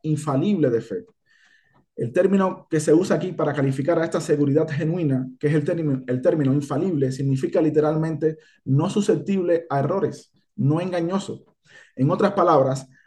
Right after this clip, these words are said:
nuestra confesión está diciendo que el creyente puede llegar a experimentar en su vida una certeza de salvación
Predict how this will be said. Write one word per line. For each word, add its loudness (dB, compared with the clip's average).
nuestra 0
confesión -4
está -2
diciendo -2
que -2
el 0
creyente -2
puede 0
llegar 4
a 0
experimentar -2
en -10
su -2
vida 0
una -4
certeza -2
de 2
salvación -2